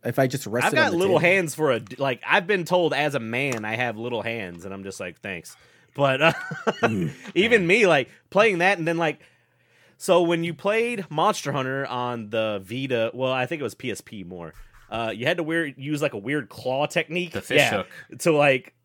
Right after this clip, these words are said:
Speaker 2: to be able to hit all the buttons correctly, and I was just like, after, like, two hours, I was like, "I have to stop.
Speaker 3: Yep.
Speaker 2: Like, my hands hurt too much." <laughs>
Speaker 3: Yep.
Speaker 2: So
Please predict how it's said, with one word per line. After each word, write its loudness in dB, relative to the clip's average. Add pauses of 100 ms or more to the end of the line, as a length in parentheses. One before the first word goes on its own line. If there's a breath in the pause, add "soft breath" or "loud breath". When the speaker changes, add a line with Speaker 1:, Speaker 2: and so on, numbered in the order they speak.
(300)
Speaker 2:
to -4
be 2
able 2
to -2
hit 2
all 4
the -2
buttons -2
correctly, -4
and -4
I -2
was -4
just -12
like, -2
after, -2
like, -2
two -2
hours, 2
I 0
was -2
like, -2 (220 loud breath)
"I -2
have -4
to -10
stop. -6 (140 loud breath)
Speaker 3:
Yep. -8
Speaker 2:
Like, 2
my 0
hands 2
hurt 0
too -4
much." -8 (180)
<laughs> -10
Speaker 3:
Yep. -6
Speaker 2:
So -16